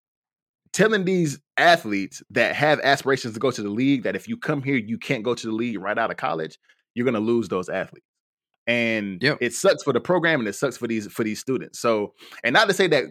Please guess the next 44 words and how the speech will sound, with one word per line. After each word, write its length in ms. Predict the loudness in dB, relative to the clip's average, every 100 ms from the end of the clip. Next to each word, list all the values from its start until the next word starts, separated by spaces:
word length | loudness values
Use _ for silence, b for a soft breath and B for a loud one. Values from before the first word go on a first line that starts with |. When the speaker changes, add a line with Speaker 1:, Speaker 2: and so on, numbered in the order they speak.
| -12 0
Speaker 1:
going 260 | 2 2
and 80 | 0
serving 260 | 0 0 0
your 100 | -2
country 640 | -4 -6 -2 -2 -2 -4
is 160 | -4 -2
not 180 | -2 -2
a 60 |
good 240 | -2 -4 -4
thing 160 | -8 -10
to 100 | -2
do. 320 | 0 0 -4 _
Like, 140 | -8 -4
like 280 | -2 -2 -2
D-Lo 220 | -2 0
said, 180 | 0 -2
we 140 | -2
respect 360 | -6 -6 -6 -4
all 200 | 0 -2
of 80 | -4
y'all. 120 | -14 -20 _ _ _ -4
Y'all, 120 | 2
y'all 140 | 4 4
doing 160 | 2 -2
a 40 |
bigger 260 | 0 0 0
thing 220 | -2 -2
than 120 | -2
me 120 | -2
'cause 120 | -2 -4
I 100 | -4
couldn't 260 | -4 -4
do 120 | -8
it 60 | -6
myself. 280 | -8 -14 -18 _ _ _ _ _ -6
But 380 | 2 4 4 0
Speaker 2:
Mm-hmm. 260 | -10 -8 -10 -14 _ _ _ _ _ _ _ _ _ _ _ -6
Speaker 1:
a 60 | 2
lot 200 | 6 6
of, 140 | 4 2
a 80 |
lot 220 | 2 4 4
of 100 | 2
kids, 600 | 2 4 4 2 -4